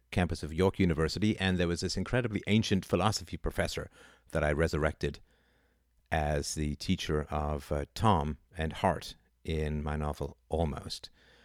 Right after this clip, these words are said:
The incredibly ancient philosophy professor with a fairly spry and youthful, balding teacher's assistant, or T A. And he was talking all about, so first of all, he said, "You have to be on time, uh, for this class. And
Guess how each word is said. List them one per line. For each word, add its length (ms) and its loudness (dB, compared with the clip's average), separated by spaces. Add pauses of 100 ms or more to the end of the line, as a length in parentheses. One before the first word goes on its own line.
(300)
The 80 4
incredibly 400 6
ancient 300 6
philosophy 440 2
professor 400 2
with 100 2
a 60 -4
fairly 240 6
spry 340 4
and 160 6
youthful, 540 4 (340)
balding 540 2 (480)
teacher's 340 4
assistant, 460 -2
or 60 2
T 180 -4
A. 120 -8 (1000)
And 580 10
he 200 10
was 240 10
talking 500 8
all 220 10
about, 240 6
so 100 10
first 240 12
of 60 6
all, 100 12
he 140 10
said, 180 10
"You 80 10
have 200 8
to 60 2
be 120 12
on 100 8
time, 460 6 (280)
uh, 260 8
for 120 8
this 180 10
class. 480 8 (1000)
And 500 4